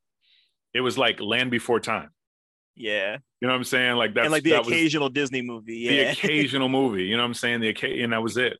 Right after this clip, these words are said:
Speaker 1: man. And, um, so you, you didn't really have kids' movies. You had, like, um, Dennis the Menace and stuff like that. And,
Speaker 2: Yeah.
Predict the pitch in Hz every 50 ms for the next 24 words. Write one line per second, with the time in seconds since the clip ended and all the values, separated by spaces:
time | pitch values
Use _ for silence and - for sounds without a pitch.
0 | - 95 98 98 104 104 101 98 95 92 90 - _ _ _ _ _ _ _ _
1 | - - 101 101 98 98 95 92 92 92 90 90 - - _ _ _ _ _ _
2 | _ - - - 110 101 101 101 107 110 110 110 - 110 107 110 110 107 107 104
3 | 101 92 107 107 101 95 - - - - - - 110 110 104 98 95 92 95 101
4 | 104 101 101 95 92 90 87 85 90 95 101 101 104 101 95 95 98 95 92 90
5 | 90 - _ _ _ _ _ _ - _ _ _ _ _ _ - 92 95 95 90
6 | 85 82 82 85 92 90 87 113 113 107 104 95 - - - 104 98 101 101 98
7 | 95 92 90 - - - 101 92 90 82 - 104 92 87 95 90 92 85 98 92
8 | 92 87 - - 90 90 87 82 82 85 - _ - - - - - - -